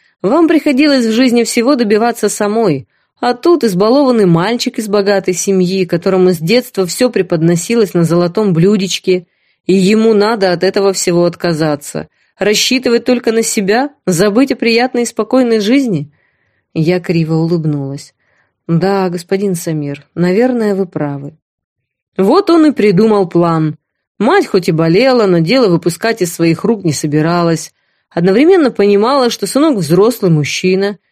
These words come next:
и да, Юнис приискали по её просьбе, чтобы мальчик не подхватил какой дурной болезни. Мири подумал и принялся влюблять в себя женщину. Это ему удалось достаточно быстро.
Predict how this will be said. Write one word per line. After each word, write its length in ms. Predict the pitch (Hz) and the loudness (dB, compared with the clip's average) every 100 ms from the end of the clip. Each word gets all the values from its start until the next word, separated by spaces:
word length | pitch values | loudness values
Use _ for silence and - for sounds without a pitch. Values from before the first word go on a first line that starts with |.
| _ | _
и 180 | 180 175 | 0 2
да, 500 | 165 165 160 170 202 _ _ | 2 0 0 -2 -6 _ _
Юнис 480 | 190 180 233 311 285 | -2 2 4 4 2
приискали 600 | - 170 160 - 170 160 | 0 -2 -2 -2 -2 -2
по 120 | 156 160 | 0 0
её 340 | 151 143 180 | 0 0 0
просьбе, 580 | 185 196 202 185 208 208 _ _ | 2 2 2 0 -2 -4 _ _
чтобы 340 | - - 170 175 | -12 -2 2 2
мальчик 420 | 185 269 247 220 | 2 0 -2 -2
не 80 | 175 | -2
подхватил 540 | 175 185 180 247 269 | -4 -2 -2 0 0
какой 280 | 185 175 262 | 0 0 0
дурной 380 | 185 160 185 208 | 2 2 2 2
болезни. 720 | 160 151 151 151 170 175 170 _ _ _ _ - | 0 0 0 0 0 0 -4 _ _ _ _ -2
Мири 320 | 220 381 349 | 2 4 2
подумал 720 | 226 170 147 160 180 254 269 - | 2 -2 2 2 2 0 -4 -6
и 80 | |
принялся 640 | 170 185 170 170 170 165 170 | -2 0 2 2 0 -2 0
влюблять 500 | 233 220 170 160 170 | 0 -2 -2 -2 -2
в 40 | |
себя 260 | - 240 277 | -4 -2 0
женщину. 600 | 330 359 - 156 131 135 _ _ _ - | 2 2 0 -4 -6 -10 _ _ _ -4
Это 240 | 381 320 | -2 0
ему 300 | 269 269 269 | 2 2 2
удалось 400 | 208 202 226 226 | 2 2 2 2
достаточно 640 | 175 170 196 165 - 165 | 0 -2 -4 -2 -2 -2
быстро. 640 | 147 185 175 - 135 123 | 0 0 0 -4 -8 -8